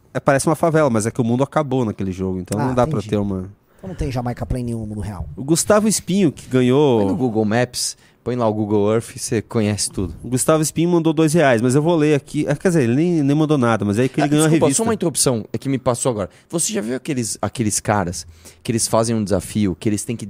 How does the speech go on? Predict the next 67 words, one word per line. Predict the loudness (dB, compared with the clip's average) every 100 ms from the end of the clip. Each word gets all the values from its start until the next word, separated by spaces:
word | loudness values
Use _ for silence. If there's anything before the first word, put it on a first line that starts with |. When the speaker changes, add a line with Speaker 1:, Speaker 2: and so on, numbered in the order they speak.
| -6 -6
Speaker 3:
adivinhar | -4 -4 -4 -4
em |
que | -2
lugar | -2 0 0
do | 0
mundo | -2 -2 -4 -4 -6
o | -4 -2 -2 -2
bonequinho | -2 -2 -2 -2 -2
do |
Google | -2 -2
Maps | -2 -2 -4 -6
Speaker 2:
Nossa, | -6
Speaker 3:
tá? | -6
Speaker 2:
é |
ma-, | -8 -6 -6
é | -6 -2
Speaker 1:
Não, | 2 4
tem | 4
um | 2
cara | 2 4 6 4
no, | 4 4 4
no | 2
Twitter | 2 2 2
que | 2
eu | 0
sigo | 2 2 2
que | 2
ele | 4
Speaker 2:
Um | 4
Speaker 1:
é | 6
Speaker 2:
russo, | 8 6 4 0
não | 0
Speaker 1:
é, | 2 2
Speaker 2:
é? |
Speaker 1:
tipo, | -2 -10 -16 -16
é, | -12 -12 -6
cara, | 0 2
é, | 2 2
é | 2 2 2 -4 -8 2
milésimo | 4 6 6 4 0
de |
segundo | 2 0 4 4 2
que | -4
coloca | 0 0 2
uma | 2
imagem | 4 4 4
e | 2
ele | 2
vai | 0
colocando | 2 0 2 0 0
onde | -2 -4
que | -2
é | 0
o | 0 -2
lugar. | -4 2 2 2
Speaker 3:
Cara, | -2
como | -6 -6
é | -6
que | -6
os |
caras | 0 0 0
fazem | -4 -2
isso, | -2 -4
velho? | -6 -6
Speaker 1:
Eu | -8 -6
não |
sei. | -4 0 0